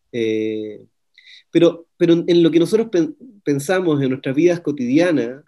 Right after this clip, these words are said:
si yo tuviera que crear como un decálogo, yo pondría la complementariedad de Bohr eh, como uno de los diez mandamientos, ¿no? Lo pondría en, en, en piedra. Múltiples visiones, incluso opuestas, incluso contradictorias, dan una mejor visión de las cosas que, que una sola.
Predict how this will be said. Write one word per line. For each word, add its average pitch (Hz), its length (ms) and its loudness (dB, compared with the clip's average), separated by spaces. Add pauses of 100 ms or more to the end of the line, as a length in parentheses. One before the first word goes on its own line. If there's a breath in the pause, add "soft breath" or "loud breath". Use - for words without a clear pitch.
si - 180 -6
yo 156 100 2
tuviera 180 220 4
que 165 100 4
crear 147 220 2
como 151 160 0
un 151 100 2
decálogo, 135 480 0
yo 147 180 2
pondría 147 380 2
la 147 100 4
complementariedad 123 720 -4
de 151 100 2
Bohr 139 420 0 (440 soft breath)
eh, 117 600 -4
como 131 220 0
uno 147 120 6
de 147 60 6
los 123 120 2
diez 147 140 2
mandamientos, 143 680 -2
¿no? 120 180 -14
Lo 143 120 -10
pondría 127 360 -6
en, 117 320 -12
en, 113 220 -20
en 101 160 -16
piedra. 160 440 -8 (600)
Múltiples 190 640 0
visiones, 151 500 -2
incluso 214 500 -2
opuestas, 202 480 -2
incluso 196 420 -6
contradictorias, 165 800 -4
dan 160 140 -8
una 160 140 -2
mejor 170 360 -6
visión 175 420 -4
de 139 80 -4
las 127 140 -10
cosas 165 440 -12
que, 127 340 -8
que 120 260 -12
una 139 180 -8
sola. 185 320 -16